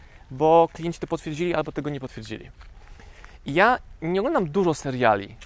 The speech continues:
ale The Profit, Billions i Shark Tank oglądam namiętnie, jak tak często, jak tylko mogę i na to mi czas pozwala, bo dzięki temu mogę obserwować przedsiębiorców, inwestorów i dla mnie bardziej wartościowe jest to, że oni pokazują takie behind the scene i też jak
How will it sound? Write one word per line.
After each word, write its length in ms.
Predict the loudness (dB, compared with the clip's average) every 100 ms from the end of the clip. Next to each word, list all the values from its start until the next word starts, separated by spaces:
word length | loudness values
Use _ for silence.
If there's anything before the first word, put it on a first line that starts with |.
| -20 -20 -20 -20 0
ale 220 | 4 4
The 140 | 2
Profit, 580 | 4 6 6 4 -8 -12 -20 -20 -14
Billions 640 | 0 2 4 2 2 -4 -14
i 40 |
Shark 260 | -2 0 2
Tank 320 | 2 2 -2 -14 -20 -20 -18 -8
oglądam 260 | -4 -2
namiętnie, 440 | 0 -2 -4 -4 -8
jak 100 | -6
tak 160 | -8
często, 220 | -6 -8 -8
jak 60 |
tylko 200 | -10 -8
mogę 320 | -4 0 0
i 100 | 0
na 60 | -4
to 80 | -8
mi 60 |
czas 140 | -8 -8
pozwala, 480 | -10 -2 2 2 0 -10 -20 -18 -8
bo 80 | -6
dzięki 220 | -6 -4
temu 200 | -2 0
mogę 160 | 0
obserwować 460 | 0 0 0 0 -2 -20 -20 -20 -20 -20 -16
przedsiębiorców, 840 | -4 -2 0 4 4 4 -2 -14 -12
inwestorów 720 | -8 -2 -2 0 0 2 0 -8 -20 -8
i 80 | -4
dla 100 | -2
mnie 140 | 0
bardziej 200 | 0 0
wartościowe 380 | -4 -6 -8 -8
jest 100 | -8
to, 60 |
że 100 | -6
oni 160 | -6 -6
pokazują 500 | -10 -8 -6 -4 -6
takie 360 | -6 -4 -2 -2 -6 -20 -18 -10
behind 280 | -2 0
the 80 | 0
scene 340 | -2 -4 -6 -6 -10 -14 -8
i 60 | -2
też 200 | -2 0
jak 280 | -2 -2